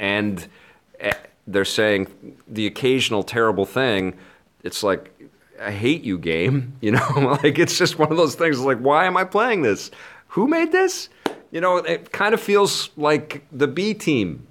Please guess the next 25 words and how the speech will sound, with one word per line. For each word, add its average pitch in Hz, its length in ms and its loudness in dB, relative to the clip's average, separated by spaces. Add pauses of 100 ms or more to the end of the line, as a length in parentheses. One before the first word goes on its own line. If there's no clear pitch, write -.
made 90 220 2
it. 76 160 0
And 123 120 2
I, 160 200 0
I, 180 220 0 (120)
I 170 100 0
know 196 280 0
that's 147 280 -2
not 90 220 -2
true. 85 420 -6 (280)
I 135 100 -2
think 180 340 -6
what - 180 -8
probably 185 500 4
happened 160 500 2
is, 143 260 -2 (320)
is, 135 420 2
uh, 147 300 6
they 143 160 2
had 160 180 0
to 170 60 2
make 151 220 2
some 151 180 -4
terribly 147 600 0
tough, 135 400 -2